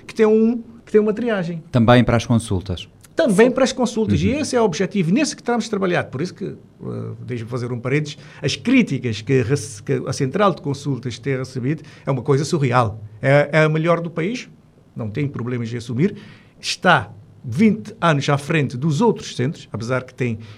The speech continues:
Speaker 1: que, esta, que este trabalho foi feito há de seis anos para cá, está vinte anos à frente dos outros centros, eles não, não fizeram a mesma, a mesma coisa, mas ainda não conseguimos, porque é uma mudança fre-, é uma mudança de mentalidade,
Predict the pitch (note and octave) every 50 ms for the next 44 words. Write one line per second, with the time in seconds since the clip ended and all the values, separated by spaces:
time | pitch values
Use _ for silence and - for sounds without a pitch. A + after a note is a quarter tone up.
0 | - - B2+ G#2+ - - - - - C#3 - - - C3 B2+ A2+ B2 A#2 A2 -
1 | B2 G#2+ - - A#2+ A#2+ A2+ G#2 - A2+ A2+ A2 A2+ - C3 A#2+ A2+ B2 A2+ A2+
2 | A2+ - - B2 A2+ - C3+ C3 C#3 C#3 - - - - - - D3+ C#3+ D#3+ A3+
3 | A#3 G#3 - F#3+ E3+ D#3+ B2+ D3+ C3+ - - C#3 C3 B2+ B2 A#2+ B2 C#3 C3 -
4 | - C#3 B2+ A2 - C#3+ C3 A#2 B2+ A#2+ C3 B2 A2+ - - - - - - -
5 | C#3+ C#3+ C#3 - C3 A#2+ C#3 B2+ B2 B2 B2 B2 B2 A2 A#2 A#2+ A#2 A2+ A2+ A2+
6 | - - - - B2 C3 A2+ A#2 B2 B2 A2 C3 C3+ C#3 C#3 D3 E3 D#3 - -
7 | - - - - - - _ _ - E3+ D3+ C3+ E3 G3 C4+ D#4 C#4 C4 B3 A#3+
8 | A3 G#3 G#3 F#3+ F3 - F3+ E3+ F3+ F3+ F3+ G3 A3+ A3 - - - - C#3 C#3
9 | - C3 B2 C3 B2+ B2 C3 B2 B2+ B2+ A#2 - - G#2+ G2+ - - - - -
10 | A#2 B2 A2+ - - - - B2 A#2 A2+ A#2 B2+ B2+ B2 C3 B2 B2+ B2 B2+ -
11 | A2+ B2 B2+ B2 B2 B2+ B2 B2 A#2 B2+ C3+ C3 -